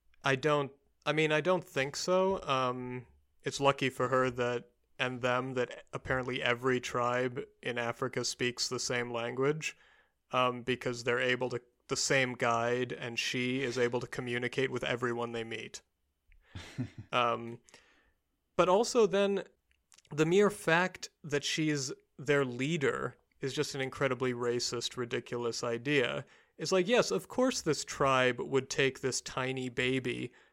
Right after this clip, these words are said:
Speaker 1: and make her their leader because she's white. Obviously they would kowtow to a white lady, um,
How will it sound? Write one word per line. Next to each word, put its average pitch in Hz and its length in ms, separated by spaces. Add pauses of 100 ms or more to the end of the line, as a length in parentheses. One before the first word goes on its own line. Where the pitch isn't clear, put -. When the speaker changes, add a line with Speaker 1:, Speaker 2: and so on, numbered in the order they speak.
(180)
Speaker 1:
and 135 260
make 139 260
her 131 240
their 123 260
leader 120 640 (120)
because 127 440
she's 120 340
white. 117 500 (540)
Obviously 147 640
they 127 180
would 120 220
kowtow 113 800 (420)
to 131 220
a 120 60
white 120 440
lady, 131 540 (720)
um, 113 540